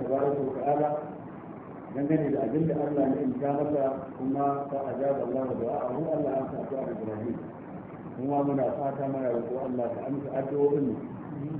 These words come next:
Allah ka karɓi ibadodin mu. Allah ka ji ka, ka ji kai, ka ji tausayin bayin ka na gari a Najeriya da sauran kasashen duniya gaba ɗaya.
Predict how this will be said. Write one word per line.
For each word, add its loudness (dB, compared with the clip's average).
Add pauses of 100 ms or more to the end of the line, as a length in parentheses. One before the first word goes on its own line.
(180)
Allah 2
ka -2
karɓi -4
ibadodin 4
mu. 4 (640)
Allah 2 (100)
ka 0
ji -2 (300)
ka, 0
ka -6
ji -2
kai, 2
ka 0
ji 0
tausayin 2
bayin 6
ka 2
na 4
gari 6
a 2
Najeriya 2 (680)
da -2
sauran 6
kasashen 2
duniya 6
gaba 2
ɗaya. -2